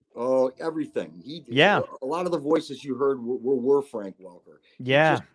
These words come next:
Speaker 1: he just was amazing. He, he could do anything.
Speaker 2: Oh my
Speaker 1: He,
Speaker 2: God, that's
Speaker 1: his,
Speaker 2: so
Speaker 1: his,
Speaker 2: cool.
Speaker 1: his voice was so elastic.
Speaker 2: Right.
Speaker 1: And he became a good buddy. And, uh, he also did stand-up, too.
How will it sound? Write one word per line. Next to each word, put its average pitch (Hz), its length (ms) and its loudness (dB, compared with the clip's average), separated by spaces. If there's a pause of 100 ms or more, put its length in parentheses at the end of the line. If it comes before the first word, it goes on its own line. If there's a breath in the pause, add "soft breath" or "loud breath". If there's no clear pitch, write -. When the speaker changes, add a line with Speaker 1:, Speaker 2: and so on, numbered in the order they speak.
(420)
Speaker 1:
he 147 80 -16
just 180 260 -10
was 165 140 -2
amazing. 127 680 0
He, 101 240 -12
he 139 120 -12
could - 180 -8
do 143 180 2
anything. - 540 0 (220)
Speaker 2:
Oh 123 160 -10
my 110 120 -8
Speaker 1:
He, 110 60 -8
Speaker 2:
God, 113 220 0
that's 135 120 -2
Speaker 1:
his, - 60 -10
Speaker 2:
so 127 120 0
Speaker 1:
his, 131 100 2
Speaker 2:
cool. 113 280 2
Speaker 1:
his 127 160 2
voice 139 340 4
was 127 120 -6
so 170 180 2
elastic. 143 720 -4 (260)
Speaker 2:
Right. 127 420 0
Speaker 1:
And - 100 -20 (140)
he 151 100 -8
became 170 400 -4
a 160 60 -2
good 151 240 -2
buddy. 135 400 0
And, 117 180 -2
uh, 117 120 0
he 131 140 -2
also 214 240 -2
did 170 200 -6
stand-up, 196 420 -10
too. - 220 -12